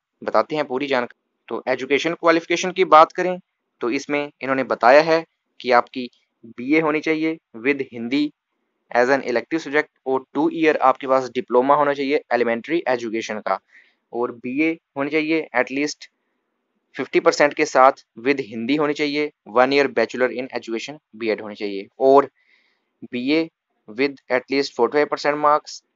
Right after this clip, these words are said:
with Hindi as an elective subject and one year bachelor in education बीएड in accordance with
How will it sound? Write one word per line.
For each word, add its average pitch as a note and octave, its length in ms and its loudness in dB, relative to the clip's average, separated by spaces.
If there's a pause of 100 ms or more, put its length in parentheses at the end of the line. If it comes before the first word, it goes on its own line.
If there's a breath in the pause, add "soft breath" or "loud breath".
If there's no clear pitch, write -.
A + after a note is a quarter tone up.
(160)
with B2 300 0
Hindi A2+ 320 -6 (480)
as B2 200 4
an C3 120 -4
elective A2 420 -4
subject D3 440 -2
and C3 180 -4
one C3 180 4
year C3 140 -4
bachelor B2+ 360 0 (120)
in C3+ 200 -8
education A#2+ 560 -8 (720)
बीएड A#2+ 460 2
in D3 160 -2
accordance B2 460 0
with C#3 180 0